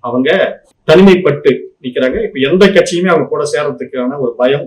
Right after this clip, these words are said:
ஒரு அச்சம் வந்துருச்சு. இனிமே பி ஜே பியோட கூட்டணி சேர்ந்தாலோ அல்லது பி ஜே பி கூட மறைமுகமாகவோ நேரடியாவோ ஒரு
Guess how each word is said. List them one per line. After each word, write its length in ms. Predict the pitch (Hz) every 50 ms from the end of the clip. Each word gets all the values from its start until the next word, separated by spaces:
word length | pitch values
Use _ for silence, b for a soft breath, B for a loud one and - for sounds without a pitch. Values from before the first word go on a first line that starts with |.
| - -
ஒரு 100 | 120 120
அச்சம் 280 | 123 - - 165 165 175 - _ -
வந்துருச்சு. 340 | 131 127 131 127 - - - - _ _ _ - 131
இனிமே 220 | 139 151 170 170 151 143
பி 60 | 170 165
ஜே 80 | 170 175 -
பியோட 240 | - 143 135 143 160 165 156 - -
கூட்டணி 280 | 160 156 - 160 143 131 123 123
சேர்ந்தாலோ 420 | 131 131 120 120 123 123 120 139 165 170
அல்லது 180 | 147 135 123 120 107 -
பி 100 | 160 175 160
ஜே 120 | 170 165 165 -
பி 100 | 143 139 127 - - -
கூட 120 | 127 127 147 170 160 135 127
மறைமுகமாகவோ 680 | 135 170 175 165 156 151 147 139 127 123 - - - - 127
நேரடியாவோ 560 | 143 160 165 156 151 147 135 127 123 143 - - 117 101 - _ _ 127 120
ஒரு 120 | 120